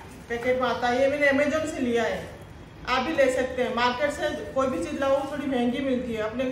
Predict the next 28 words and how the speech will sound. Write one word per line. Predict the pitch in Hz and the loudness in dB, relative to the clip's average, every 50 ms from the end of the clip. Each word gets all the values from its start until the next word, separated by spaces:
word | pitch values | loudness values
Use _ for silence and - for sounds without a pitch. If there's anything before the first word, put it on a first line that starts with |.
| 269 269 | -2 -2
Amazon | 254 247 269 269 262 285 277 269 269 | -2 0 0 0 2 0 0 0 0
वगैरह | 269 269 269 269 | 2 2 2 2
से | 269 269 269 | 2 0 0
लेते | 254 254 254 269 | 0 2 2 0
हैं | 269 277 - - - - - - - - - | 0 -2 -6 -10 -14 -16 -18 -18 -18 -10 -6
तो | 247 247 | -6 -2
थोड़ा | - 254 262 262 | 0 0 2 2
सही | 262 - - - - 185 202 | 0 0 -4 -2 0 0 2
रेट | - 269 247 254 262 | 2 2 2 2 0
में | 269 - | -2 0
अपने | 240 247 | 0 0
को | 262 254 | 2 2
मिल | 247 254 254 240 | 2 2 0 0
जाता | 240 - - 220 220 | 0 0 -2 -2 -4
है। | 202 190 185 - - - - - - - - | -6 -6 -6 -8 -12 -16 -16 -18 -18 -14 -8
ये | 247 269 | -6 -4
इस | 277 277 277 285 | -4 -4 -4 -2
तरह | 277 269 254 254 | -2 0 0 2
का | 262 254 | 2 2
है, | 254 240 233 247 262 254 - - - - - - - - - - - - - - - - - - - - - - - - - - - - - - - - - - 233 | 2 2 2 0 -2 -4 -8 -10 -12 -10 -10 -8 -8 -8 -10 -14 -16 -18 -18 -18 -20 -20 -20 -18 -18 -18 -18 -18 -18 -18 -18 -18 -18 -18 -18 -18 -18 -18 -14 -10 -6
इस | 247 247 - | -6 -4 -2
तरह | 277 262 | -2 -2
से | 262 247 247 254 - - - - | -2 -2 -4 -6 -8 -10 -10 -8
आप | 220 226 - - - 208 233 226 | -8 -8 -8 -10 -10 -8 -8 -8
अपने | 226 233 247 247 | -4 -4 -2 2
चाहे | 254 247 240 240 247 | 4 4 4 4 6
तो | 254 | 4
उसको | 254 254 254 262 | 4 6 6 4